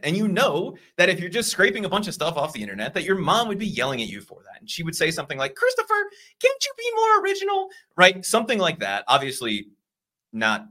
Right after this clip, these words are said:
that terribly. My mom doesn't sound like a Smurf or a Muppet, but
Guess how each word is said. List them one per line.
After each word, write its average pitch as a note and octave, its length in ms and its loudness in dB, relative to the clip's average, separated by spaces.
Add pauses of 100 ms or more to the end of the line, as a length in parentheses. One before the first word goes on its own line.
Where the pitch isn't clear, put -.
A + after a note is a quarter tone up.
that G#2 220 -2
terribly. G2 420 -6
My G2+ 180 -6
mom G2 160 -8
doesn't F#2+ 320 -14
sound G2 240 -8
like F#2 140 -12
a G2+ 120 -12 (400)
Smurf G2+ 400 -6
or F#2 100 -4
a F#2 40 -8
Muppet, F#2+ 420 -6 (320)
but D3 220 4